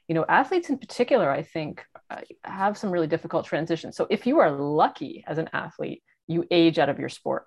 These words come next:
So you get a nice, slow, relatively speaking, ramp down. But a lot of athletes,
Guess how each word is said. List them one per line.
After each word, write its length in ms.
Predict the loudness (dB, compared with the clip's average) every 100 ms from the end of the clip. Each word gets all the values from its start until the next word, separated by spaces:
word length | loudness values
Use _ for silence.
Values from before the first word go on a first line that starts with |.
| _
So 120 | -4
you 60 | 2
get 160 | 4
a 60 | 6
nice, 260 | 4 2
slow, 800 | -2 -4 0 4 4 4 2 0
relatively 340 | 0 0 -2 -8
speaking, 360 | -6 -8 -8 -6
ramp 340 | -4 -4 -6 _ -2
down. 480 | 0 0 -2 -6 -18 _ _ _ _ 2
But 160 | 2 4
a 60 | 0
lot 340 | 4 4 6
of 100 | 4
athletes, 720 | 2 -2 -4 -8 -8 -16 -20